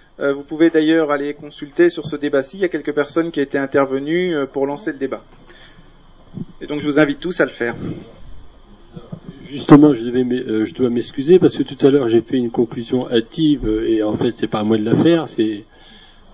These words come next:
Speaker 2: ce monsieur, excusez-moi. Et donc, non, euh,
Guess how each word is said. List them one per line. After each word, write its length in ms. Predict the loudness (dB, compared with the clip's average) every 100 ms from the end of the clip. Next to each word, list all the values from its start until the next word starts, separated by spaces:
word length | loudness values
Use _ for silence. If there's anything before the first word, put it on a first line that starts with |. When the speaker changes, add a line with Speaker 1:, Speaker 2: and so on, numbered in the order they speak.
| -20 -20 -20
Speaker 2:
ce 240 | -20 -10 -10
monsieur, 560 | -8 -8 0 6 6
excusez-moi. 600 | 4 -4 0 2 4 2 -2 -16 -16 -16 -10 2
Et 120 | 6
donc, 260 | 8 6 4
non, 180 | -2 -2 0
euh, 320 | 2 2